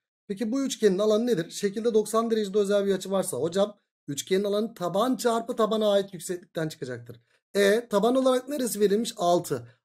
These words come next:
Altı tabanına ait yükseklik tepe noktası C'den çizilen hop dışarı düşüyor sadece geniş açılı olduğundan dolayı.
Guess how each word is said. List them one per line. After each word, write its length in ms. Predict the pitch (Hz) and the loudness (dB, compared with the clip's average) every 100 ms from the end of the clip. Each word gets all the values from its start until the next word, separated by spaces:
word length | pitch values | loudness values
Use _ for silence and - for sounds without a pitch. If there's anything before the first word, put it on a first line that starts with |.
| - | -6
Altı 340 | 147 175 190 | 0 0 0
tabanına 420 | 254 254 262 240 233 | -2 0 0 2 2
ait 180 | 226 | 2
yükseklik 380 | 208 190 202 190 | -2 -8 -8 -4
tepe 220 | 190 196 | -4 -2
noktası 320 | 208 190 170 160 | -4 -6 -12 -4
C'den 340 | 175 175 202 | -2 -2 -4
çizilen 300 | 196 190 214 | -4 -4 -2
hop 420 | 175 190 247 262 | 2 2 2 0
dışarı 300 | 175 180 190 | -4 -2 -2
düşüyor 240 | 165 165 147 | -4 -4 -2
sadece 320 | 165 160 220 | -2 -2 -4
geniş 320 | 156 170 175 | -2 -2 -4
açılı 220 | 156 165 | -8 -2
olduğundan 440 | 165 151 151 151 139 | -2 0 -2 -2 -2
dolayı. 300 | 123 117 | -6 -8